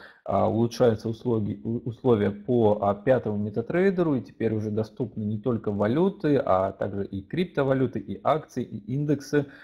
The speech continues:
А, все можно будет торговать через, а, пятый MetaTrader, и, а, соответственно, а,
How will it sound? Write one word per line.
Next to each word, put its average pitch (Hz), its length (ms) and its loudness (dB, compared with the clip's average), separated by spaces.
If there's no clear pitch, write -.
А, 104 160 -2
все 131 280 0
можно 120 300 2
будет 101 280 -4
торговать 113 420 4
через, 104 440 -2
а, 107 60 -4
пятый 107 420 0
MetaTrader, 170 720 0
и, 180 500 0
а, 101 580 2
соответственно, 135 680 -4
а, 107 300 0